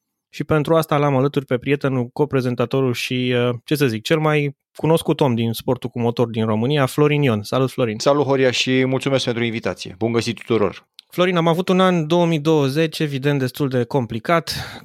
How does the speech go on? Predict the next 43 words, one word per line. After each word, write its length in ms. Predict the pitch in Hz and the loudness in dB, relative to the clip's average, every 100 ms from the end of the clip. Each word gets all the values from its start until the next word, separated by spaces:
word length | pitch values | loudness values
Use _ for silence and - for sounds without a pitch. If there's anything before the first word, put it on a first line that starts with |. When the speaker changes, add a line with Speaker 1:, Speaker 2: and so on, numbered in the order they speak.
| - | -10
Speaker 1:
sub 380 | - 160 139 143 | -2 -2 0 0
umbra 600 | 160 143 135 123 120 113 | 2 2 2 2 2 -2
virusului, 720 | 139 180 165 - 151 147 139 | -2 0 0 0 0 2 0
sub 240 | - 135 | -2 -4
umbra 640 | 135 139 135 131 123 117 117 | 0 0 2 2 2 0 -2
diverselor 480 | 120 123 135 139 123 | -2 0 0 0 0
modificări 600 | 123 120 120 113 - 143 | 2 0 -2 -4 0 2
de 80 | 123 | 2
regulament 640 | 117 113 117 113 151 120 | 2 2 0 2 0 0
și 80 | - | -4
așa 160 | 110 | -2
mai 160 | 127 120 | 0 0
departe. 460 | 110 - 165 147 143 | -2 0 0 2 0
Unii 200 | 156 139 | 2 2
s-au 160 | 135 | 0
adaptat 320 | 127 127 139 | 0 0 0
mai 160 | 131 117 | 0 -2
bine, 260 | 135 160 139 | -2 -2 0
unii 200 | 147 139 | 0 0
mai 160 | 123 | -2
puțin 320 | 117 120 123 | -4 -8 -6
bine. 160 | 131 180 | -2 -2
M-am 180 | 156 160 | 0 0
gândit 220 | 170 165 | -2 -2
să 260 | - 165 160 - _ - - _ _ | 0 2 0 -2 _ -20 -20 _ _
dăm 180 | 170 190 | -2 0
câteva 320 | 185 185 180 | 2 2 4
note 280 | 160 120 107 | 2 0 -2
din 200 | 117 117 | -4 -6
punctul 280 | - 131 127 | -4 -4 0
de 100 | 120 | 0
vedere 360 | 117 135 127 | 0 0 0
al 220 | 123 120 | 0 0
celor 260 | 117 139 127 | -2 -2 -2
care 220 | 127 123 | 0 -2
ș-, 100 | 120 - _ _ _ - - | -4 -10 _ _ _ -20 -6
zicem 320 | 147 160 170 | -2 0 2
noi 140 | 160 135 | 2 2
că 100 | 135 | 0
știm 220 | - 135 | 0 0
despre 240 | 120 - | 0 -2
sportul 380 | 120 - 117 - | -6 -2 -4 -2
ăsta, 240 | 131 170 | -2 0